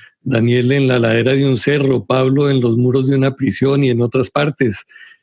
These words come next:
eh, Lucas mientras viajaba, por ejemplo. Escrito en diferentes épocas también, en épocas de paz, en épocas de guerra, bajo diferentes estados de ánimo.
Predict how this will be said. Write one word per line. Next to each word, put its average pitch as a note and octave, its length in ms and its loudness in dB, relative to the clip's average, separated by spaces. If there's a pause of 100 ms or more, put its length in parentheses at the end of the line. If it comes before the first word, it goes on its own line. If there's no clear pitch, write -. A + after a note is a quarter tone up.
(160)
eh, A#2 340 2
Lucas C3 380 0
mientras B2 460 0
viajaba, A#2 560 0
por A2 140 0
ejemplo. A2+ 420 -2 (1400)
Escrito F3 360 0
en A3 100 0
diferentes D#3 540 0
épocas E3+ 440 0
también, D3 380 0
en C#3 120 0
épocas C3+ 400 0
de A2 80 -2
paz, C#3 280 -2
en C3 120 -2
épocas B2+ 380 -2
de G#2+ 80 -2
guerra, A2 360 -2 (600)
bajo A#2+ 260 0
diferentes B2 500 0
estados C3+ 360 0
de C3 120 0
ánimo. A#2+ 480 0